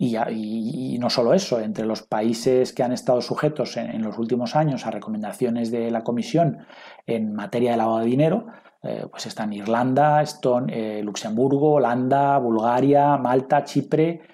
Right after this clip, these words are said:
Estonia, Letonia, Dinamarca, Suecia y Fun-, y Finlandia. Once países, muchos frugales, por cierto, y pocos del sur. Eh,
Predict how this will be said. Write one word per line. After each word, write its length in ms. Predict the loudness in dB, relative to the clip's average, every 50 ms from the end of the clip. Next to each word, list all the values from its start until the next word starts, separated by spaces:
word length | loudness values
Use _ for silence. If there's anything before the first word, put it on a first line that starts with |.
| _ _ _ _ -10
Estonia, 500 | -10 -10 -8 -2 0 0 2 2 2 2
Letonia, 460 | 2 0 0 0 0 0 2 2 0
Dinamarca, 760 | 0 0 -2 -2 0 0 -2 -2 -2 -2 0 0 0 -2 -4 -10 -10
Suecia 400 | -4 0 2 2 2 2 -2 -4
y 40 | -2
Fun-, 280 | -2 -2 -2 -2 -2 -4
y 120 | -6 -6
Finlandia. 640 | -6 -4 -4 -2 0 2 2 2 0 -2 -4 -8 -12 _ _ _ _ _ _ -4 -2
Once 260 | -2 -2 0 -2 -2
países, 640 | 0 2 2 2 2 0 -2 -2 -2 -6 -14 _ _ -18 -18 -18 -16 -16 -12
muchos 400 | -8 -4 -4 -4 -2 -2 -4 -4
frugales, 480 | -4 -2 0 4 4 4 4 4 2 0
por 160 | -4 -4 -2
cierto, 400 | 2 0 0 0 2 -2 -2 -2 -2 -16 -12 -4
y 80 | -4 -2
pocos 320 | 0 0 0 2 0 0
del 100 | 0 -2
sur. 240 | 0 0 0 0 -2 _ -20 _ -20 -20 -20 -20 -20 -18 -8 -4
Eh, 640 | -2 0 0 2 2 2 2 0 0 -2 -6 -12 -16